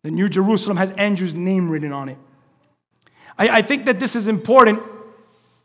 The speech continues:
as we look. We looked at John chapter one. But I wanna talk to you real quick about setting the stage. And the reason why I introduced Andrew to you, sorry,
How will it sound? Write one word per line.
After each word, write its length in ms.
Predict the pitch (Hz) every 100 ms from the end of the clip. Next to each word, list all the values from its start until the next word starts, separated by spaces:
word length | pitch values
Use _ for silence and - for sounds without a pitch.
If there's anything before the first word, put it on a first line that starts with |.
| _ _ _
as 140 | 208 170
we 80 |
look. 300 | 208 240 247
We 80 | 214
looked 160 | 226 214
at 120 | 220
John 240 | 226 233
chapter 320 | 226 214 214 208
one. 520 | 214 247 175 131 - - - _ - _ -
But 100 | 208
I 40 |
wanna 220 | 254 285
talk 320 | 208 262 262
to 80 | -
you 120 | 254
real 200 | 247 254
quick 260 | 247 233 240
about 240 | 226 226
setting 340 | - 269 254 247
the 80 | 240
stage. 640 | - 254 233 208 156 - - - _ _ _ -
And 120 | 202
the 40 |
reason 460 | 190 277 302 294 277
why 160 | 262
I 340 | 254 247 254 262
introduced 640 | 254 - 240 175 247 156 - - - _ -
Andrew 440 | 247 302 214 220
to 180 | - 208
you, 180 | 202 214
sorry, 460 | 202 240 220 208